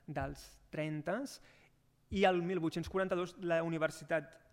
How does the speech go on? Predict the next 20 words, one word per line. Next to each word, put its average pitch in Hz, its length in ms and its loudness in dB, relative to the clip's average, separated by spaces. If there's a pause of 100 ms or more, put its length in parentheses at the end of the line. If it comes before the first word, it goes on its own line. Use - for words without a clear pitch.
(160)
de 160 160 -6
Cervera 156 320 -4
es 151 80 -6
trasllada 143 560 -6
definitivament 143 640 -10
a 127 60 -4
Barcelona. 165 480 -4 (880)
I 190 160 -2
punt 196 140 4
número 202 260 4
tres, 160 240 0
la 165 80 -2
Ciutadella. 131 460 -6 (1040)
És - 100 -12
a 147 60 -6
dir, 143 80 -6 (400)
cal 185 180 4
veure 190 320 6 (480)
aquestes 165 540 -4
tres, 160 400 -2